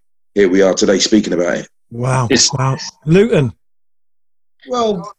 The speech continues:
Speaker 4: with me, it was kind of different because I didn't come from London. And like I said, I was, I was Luton.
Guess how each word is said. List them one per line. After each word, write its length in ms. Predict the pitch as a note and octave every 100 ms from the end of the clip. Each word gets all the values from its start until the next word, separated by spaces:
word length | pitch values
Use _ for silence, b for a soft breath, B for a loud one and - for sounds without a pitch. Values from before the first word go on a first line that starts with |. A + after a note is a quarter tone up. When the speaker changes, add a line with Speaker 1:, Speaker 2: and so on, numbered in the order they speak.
| _
Speaker 4:
with 140 | B3 G#3+
me, 400 | C4 F#3+ E3+ E3+
it 80 | F#3
was 140 | E3+
kind 240 | - G3
of 120 | D3+ D3
different 380 | F#3+ - C#3
because 680 | A#2+ - C#3+ C#3+ C#3+ C3 - _ _ _ _ -
I 80 | F#3
didn't 200 | F#3 C#3+
come 220 | F#3 F3
from 180 | D3 C3+
London. 540 | C#3 C3+ A#2+ A#2 A#2+ _ _ A#2+
And 160 | C3
like 160 | C3+ A#2
I 20 |
said, 240 | B2+ A#2+
I 100 | C3
was, 160 | D3+ A#2+ -
I 100 | C#3+
was 160 | B2
Luton. 440 | C3 C#3 - G#2